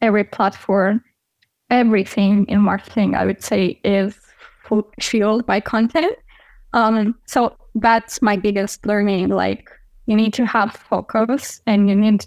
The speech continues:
to understand what your marketing strategy is, because a content strategy is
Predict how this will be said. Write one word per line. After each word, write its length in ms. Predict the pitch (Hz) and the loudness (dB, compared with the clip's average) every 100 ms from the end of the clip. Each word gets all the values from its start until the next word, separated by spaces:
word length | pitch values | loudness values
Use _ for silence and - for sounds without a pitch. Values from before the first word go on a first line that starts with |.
| - | -6
to 320 | - 208 196 - _ | -2 -2 -2 -6 _
understand 680 | - 190 - - 233 202 202 - _ _ - | -4 -4 -4 -4 -2 0 -2 -6 _ _ -2
what 280 | 208 202 - | 0 0 -2
your 140 | 202 | -2
marketing 520 | 196 190 - - 247 | -2 -2 -4 -2 -2
strategy 680 | 285 - 240 247 247 254 262 | -2 -4 -2 -2 0 0 2
is, 200 | 294 339 - | 0 -2 -4
because 280 | 214 - 196 | -4 -2 -2
a 120 | 214 | -4
content 420 | 208 220 220 220 | -2 -2 0 -2
strategy 680 | - 208 202 208 196 202 185 - | -2 -2 0 0 0 -2 -2 -2
is 360 | 202 185 202 | 0 0 -2